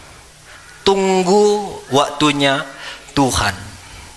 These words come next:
Ini yang sering sekali saya bilang harus kuat di pemahaman ki-, kita. Kalau orang yang berpikir,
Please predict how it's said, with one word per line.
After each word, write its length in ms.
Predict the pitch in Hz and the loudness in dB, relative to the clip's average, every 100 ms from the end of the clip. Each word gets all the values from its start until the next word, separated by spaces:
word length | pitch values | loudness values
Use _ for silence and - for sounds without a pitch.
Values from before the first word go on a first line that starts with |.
| - - - - - | -20 -18 -16 -14 -4
Ini 320 | 143 165 196 | -2 0 0
yang 80 | 170 | 0
sering 240 | 147 156 143 | 0 0 -2
sekali 560 | - 113 107 123 151 | -2 -2 -2 -2 -2
saya 160 | 143 123 | 0 0
bilang 400 | 123 120 135 160 | 0 0 0 -2
harus 480 | - 131 127 131 - | -4 0 0 0 -4
kuat 320 | - 143 127 | -2 -2 -2
di 80 | 127 | -4
pemahaman 480 | 127 123 117 117 | -2 0 0 0
ki-, 400 | 117 113 101 - | -6 -8 -8 -10
kita. 480 | - 117 117 113 151 - - - - | -4 -4 -2 0 0 -4 -14 -14 -10
Kalau 240 | - 127 135 | -4 0 2
orang 400 | 135 151 151 147 | 2 2 0 -2
yang 160 | 135 | -4
berpikir, 560 | 131 127 135 - 131 | -4 -4 -4 -6 -8